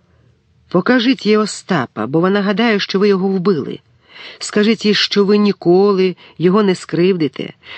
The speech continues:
що ви любите його так само, як її. Скажіть їй це, будь ласка». Пересохле горло збунтувалося. Щось він занадто часто кричить останнім часом.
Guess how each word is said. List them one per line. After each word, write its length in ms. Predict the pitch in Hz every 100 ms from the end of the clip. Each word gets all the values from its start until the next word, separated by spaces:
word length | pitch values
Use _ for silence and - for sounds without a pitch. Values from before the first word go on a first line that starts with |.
| -
що 200 | - 196
ви 120 | 208
любите 460 | 190 247 233 226 208
його 160 | 196
так 220 | 190 185
само, 300 | - 247 233
як 280 | 196 202 -
її. 280 | 220 202 151
Скажіть 640 | - - 185 208 240 -
їй 100 | 135
це, 240 | - - 147
будь 260 | 143 147
ласка». 580 | 180 220 147 - - - _ _ _ _ _ _ _ _ _ _ _ _ _ - -
Пересохле 520 | 156 185 - 226 196
горло 400 | 202 233 226 208
збунтувалося. 1000 | 190 160 196 185 175 147 80 - - - _ _ _ _ _ _ _ - - _ _
Щось 420 | - - 233 -
він 120 | 214 202
занадто 500 | 180 202 208 - 190
часто 560 | - 233 208 - 196
кричить 520 | - 175 - - 240
останнім 480 | 123 - 123 117 135
часом. 520 | 139 170 156 - 185